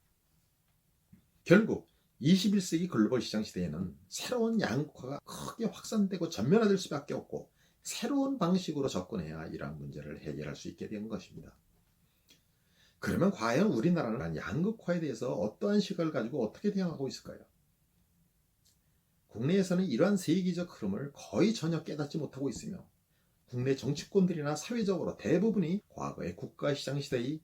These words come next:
자본가인 노동자 수탈론에 입각한 양극화 원인론, 이러한 시각에 매몰되어 대응하다가 양극화를 가중시키고 노동자들의 고통, 경제적 약자들의 고통을 가중시키는 그러한 결과를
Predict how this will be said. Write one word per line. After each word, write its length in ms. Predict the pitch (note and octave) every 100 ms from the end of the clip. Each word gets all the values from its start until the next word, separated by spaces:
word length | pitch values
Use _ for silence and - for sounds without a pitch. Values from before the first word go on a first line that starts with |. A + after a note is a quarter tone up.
| _
자본가인 720 | - F3+ A2 D3 D3 C3+ C3+
노동자 420 | C#3 A#2+ G3 F#3 F3
수탈론에 480 | - - B3+ A#3
입각한 540 | F#3 - - F2 - -
양극화 480 | D2 A2 A2+ A2+ G#2
원인론, 480 | A#2 E3 C#3 F2+ C#2+ - - -
이러한 280 | C3+ G3+ G#3
시각에 320 | - F3 F3+
매몰되어 480 | - D3 F#3+ F3 D#3
대응하다가 640 | A#2 E3+ C#3+ C#3 A#2 F3+
양극화를 760 | D#3+ E3 A3+ C3 C3+ - C#3+ C#3+
가중시키고 800 | - C#3 D#3+ F3+ - D#3+ E3+ F#3+
노동자들의 580 | D#3+ F#3 F#3 F3+ F3+ F#3
고통, 440 | F3+ - D#3+ F3
경제적 440 | - B2 B2+ C3
약자들의 580 | G#2 G2+ - F3+ F3 E3+ E3
고통을 460 | D#3+ - G3+ F3+
가중시키는 800 | G3 G2 F#3+ A2+ A3 - C#2 -
그러한 340 | - - D#2+
결과를 480 | - - - - -